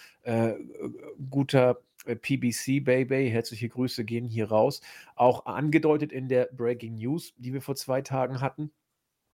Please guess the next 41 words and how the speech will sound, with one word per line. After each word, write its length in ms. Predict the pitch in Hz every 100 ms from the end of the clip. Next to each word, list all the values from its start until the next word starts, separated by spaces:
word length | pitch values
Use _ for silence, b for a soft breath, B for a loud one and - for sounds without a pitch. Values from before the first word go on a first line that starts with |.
| _ _ _ -
Zum 80 | 147
einen, 340 | 135 160 208 - B B B B
äh, 240 | 151 160 -
ist 120 | 156
es 160 | 185
wohl 100 | 175 170
Endeavor 400 | 165 165 165 160
geworden, 520 | 147 147 156 180 151
weil 240 | 143 143
sie 420 | 123 139 165 190 -
Vince 440 | 131 160 160 -
zugesichert 720 | - 156 165 165 175 170 -
haben, 280 | 160 170 185
in 120 | 131
der 160 | 131 139
von 180 | 139 127
Chris 380 | - 160 -
gerade 260 | - 123 131
auch 140 | 120
schon 100 | 123
angesprochenen 480 | 123 139 - 123 120
Situation, 800 | 120 120 120 117 - 113 143 185
in 80 | 185
der 160 | 156 151
wir 60 |
uns 100 | 165
ja 80 | 156
befinden. 680 | 156 156 180 190 190 226 240
Es 180 | 123 -
gilt 180 | 143 -
die 60 |
Unschuldsvermutung, 840 | 135 170 - 185 185 175 185 196 135
aber 160 | 127
nichts 240 | 127 139 -
Genaues 400 | 135 127 123 127
weiß 300 | 117 135 -
man 180 | 170 180
nicht. 200 | 226 -
Die 100 | 156
Zukunft 520 | 147 139 135 120 120
wird 280 | 131 131